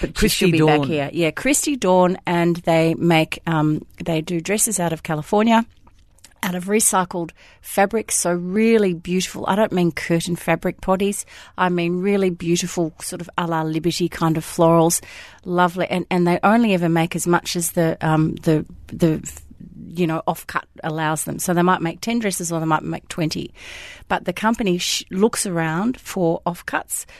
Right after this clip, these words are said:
Speaker 2: from big fabric houses around the States and then brings it in, and then they have six or eight of these defined dresses.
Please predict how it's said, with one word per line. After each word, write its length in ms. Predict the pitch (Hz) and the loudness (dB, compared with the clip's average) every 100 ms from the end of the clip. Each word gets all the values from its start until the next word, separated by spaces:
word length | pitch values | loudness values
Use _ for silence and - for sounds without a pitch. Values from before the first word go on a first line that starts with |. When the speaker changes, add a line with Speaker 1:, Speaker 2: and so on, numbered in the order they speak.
| - | -10
Speaker 2:
from 200 | - 180 | -4 -2
big 200 | 170 165 | -2 -4
fabric 360 | - 175 180 | -2 -2 -2
houses 360 | - 170 165 160 | -2 -2 -2 -2
around 200 | 160 156 | -2 0
the 60 | 156 | -2
States 420 | - 170 - - | -2 -2 -2 0
and 100 | 170 | 2
then 140 | 165 | 4
brings 340 | 170 214 202 175 | 4 4 4 2
it 80 | |
in, 160 | 160 156 | 0 0
and 100 | 156 | 2
then 280 | 156 160 170 - | 2 2 -2 -2
they 140 | 165 | 2
have 280 | 165 160 180 | 4 2 0
six 320 | - - - | -4 -2 2
or 80 | 170 | 4
eight 140 | 165 | 4
of 80 | 151 | 2
these 260 | 160 151 - | 2 0 -2
defined 640 | - 170 - 170 170 160 | -6 -6 2 6 6 6
dresses. 540 | - 147 - - - | 4 0 0 -4 -6